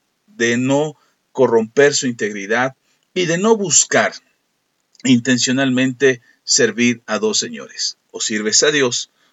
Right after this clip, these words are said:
o sirves al dinero. Uno de los errores más grandes que cometemos aquellos que servimos a Dios, profetas, apóstoles, maestros, evangelistas y pastores, es que queremos humanizar a Dios.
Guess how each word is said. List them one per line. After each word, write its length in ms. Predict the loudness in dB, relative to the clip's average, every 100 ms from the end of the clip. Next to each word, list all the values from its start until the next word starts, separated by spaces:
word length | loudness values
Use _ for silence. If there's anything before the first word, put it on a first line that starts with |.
| _
o 140 | -4 -2
sirves 560 | 0 0 0 0 -4 _ _
al 200 | -8 -8
dinero. 340 | -8 -12 -14 -14 _ _ _ _ _ _ _ _ -20 _ _ _ _ _ _ _
Uno 180 | 0 4
de 80 | 6
los 160 | 6
errores 360 | 2 2 2 2
más 180 | 0 -2
grandes 360 | 0 0 -2
que 140 | -4 -6
cometemos 840 | -10 -14 -4 -2 0 -2 -4 -8 _ -18
aquellos 460 | -10 -4 -2 -2
que 100 | -2
servimos 560 | -6 -6 -8 -8 -6 -6
a 60 |
Dios, 440 | -6 -4 -4 -6 -10 _ _ _
profetas, 640 | -18 -6 0 2 0 -6 -10
apóstoles, 760 | -10 -2 -2 -2 -8 -10 -10
maestros, 680 | -6 0 2 0 -4 -12 -14 _ -20 -12
evangelistas 680 | -4 -4 -2 -2 -2 -2 -2
y 40 | -4
pastores, 640 | -6 -8 -4 -6 -6 -16 _ _ -18 -18 -16 -2
es 220 | 0 2
que 140 | -2
queremos 480 | -2 0 2 0 -2
humanizar 640 | -2 -4 -2 -2 -2 -2 -2
a 80 | -4
Dios. 340 | -8 -14 -14